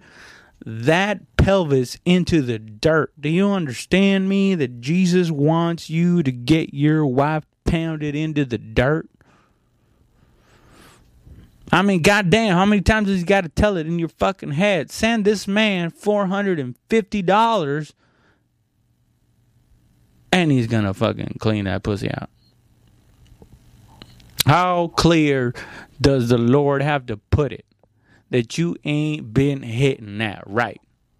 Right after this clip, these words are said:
And you know what? It's about to get hit right. Because of you. I'm gonna be doing the fucking, but it's gonna be because of you.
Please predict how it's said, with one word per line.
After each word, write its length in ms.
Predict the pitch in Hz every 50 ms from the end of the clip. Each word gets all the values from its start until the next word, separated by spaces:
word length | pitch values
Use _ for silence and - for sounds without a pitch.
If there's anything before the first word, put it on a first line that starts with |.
| _ _ _ _ _ _ _ _ _ _ _ _ _ _ _ _ _ _ _ _ _ _ _ -
And 140 | - 143 143
you 100 | 147 151
know 140 | 156 165 170
what? 360 | 160 147 156 160 165 175 - _ 233 233 _ _ _ _ _ _ _ _ _ _ _ _ _ _ _ _ _ _ _ _ _ _ -
It's 140 | 143 131 -
about 280 | 139 131 127 117 117 113
to 60 | 117
get 200 | 117 113 110 107
hit 240 | 113 120 110 98 98
right. 280 | 92 92 - - - - - _ _ _ _ _ _ _ _ _ _ _ _ _ _ _ _ _ _ _ _ _ _ _ _ _ _ _ _ _ _ -
Because 340 | - 123 - - 117 101 98
of 180 | 95 92 95
you. 360 | 101 101 107 110 110 104 98 - - 117 _ _ _ _ _ _ _ _ _ _ _ - _ _ _ _ _ _ _ _ _ - - -
I'm 100 | 139 151
gonna 120 | 170 165
be 140 | 143 127 120
doing 220 | 117 120 117 110 107
the 80 | 107
fucking, 440 | - - - 120 110 - - 107 107
but 160 | 113 113 113
it's 120 | 120 120 120
gonna 160 | 131 123 117
be 140 | 117 117 117
because 440 | 120 120 110 - - 120 110 101
of 60 | 104 107
you. 420 | 110 113 117 131 127 120 107 98